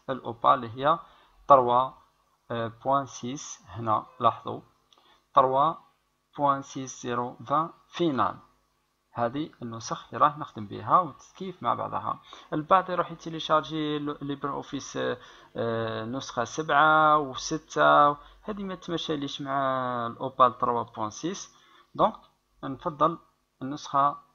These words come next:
اللي تتماشى معاه. أولاً تم تثبيت هذا البرنامج، يعني برنامج يعني، آه، لا طاي تاعو كبير شوية. دونك هنا عندي، آه، ميتين وسبعتاش ميجا.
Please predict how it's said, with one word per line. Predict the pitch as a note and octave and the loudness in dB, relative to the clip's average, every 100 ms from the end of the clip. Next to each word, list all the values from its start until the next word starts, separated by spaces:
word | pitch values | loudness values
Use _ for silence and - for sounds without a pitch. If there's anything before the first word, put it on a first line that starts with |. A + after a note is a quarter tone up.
| _ - | _ -10
اللي | C3 C#3+ | -8 -8
تتماشى | - - B2 A#2 C#3 | -10 -12 -10 -8 -8
معاه. | B2 G#2 G2+ - _ _ _ _ _ _ _ _ _ _ _ _ _ | -8 -8 -10 -14 _ _ _ _ _ _ _ _ _ _ _ _ _
أولاً | F#3+ G3+ F#3 F3 | 4 6 2 -2
تم | E3+ E3+ D#3 - - | -6 -10 -12 -14 -20
تثبيت | - C#3 - | -10 -10 -8
هذا | B2+ B2 A#2+ A2+ | -10 -10 -14 -14
البرنامج، | A2 G#2 G2+ G2+ A#2 F3+ - | -8 -6 -6 -8 -8 -10 -10
يعني | G#2 G#2+ G#2+ G#2+ | -12 -10 -12 -16
برنامج | G#2 A2+ A2+ A#2+ A2 - | -10 -8 -4 -6 -8 -12
يعني، | A2+ A2 A2 G#2+ G#2 | -12 -12 -12 -14 -14
آه، | G2+ A2 | -16 -10
لا | A#2 | -6
طاي | - A2+ | -2 -2
تاعو | A2+ A#2 G#2+ G#2+ G#2+ - - - _ - | -2 -6 -6 -6 -14 -20 -20 -20 _ -20
كبير | - C3 C3 | -12 -8 -8
شوية. | - - G2+ A#2 D#3+ | -8 -12 -2 4 4
دونك | D#3+ A#2+ A2+ A2 | 2 -6 -10 -14
هنا | G#2+ G#2+ G#2+ G#2+ | -12 -12 -10 -10
عندي، | A2 G#2+ A2+ A2+ - | -10 -10 -10 -10 -12
آه، | A2 G#2+ G#2 G#2 G2 | -12 -12 -12 -14 -14
ميتين | G#2 A2+ - C3 | -14 -14 -12 -10
وسبعتاش | A#2+ - A#2 - A2 - | -10 -6 -6 -4 -8 -10
ميجا. | G#2+ G#2 B2 F#3+ | -14 -8 2 2